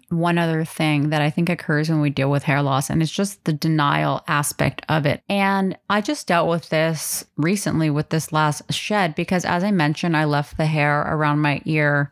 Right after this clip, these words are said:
not shaved so that I could blend it with my wigs. And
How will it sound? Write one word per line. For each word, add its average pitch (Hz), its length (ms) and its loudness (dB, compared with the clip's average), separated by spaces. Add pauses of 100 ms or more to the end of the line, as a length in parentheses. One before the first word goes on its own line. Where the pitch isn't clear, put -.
(120)
not 165 340 0
shaved 135 400 0
so - 140 -4
that 151 140 2
I 143 100 2
could 143 440 -2 (180)
blend 151 260 0
it 143 120 -4
with 151 140 -2
my 147 120 2
wigs. 156 500 -2 (160)
And 202 540 0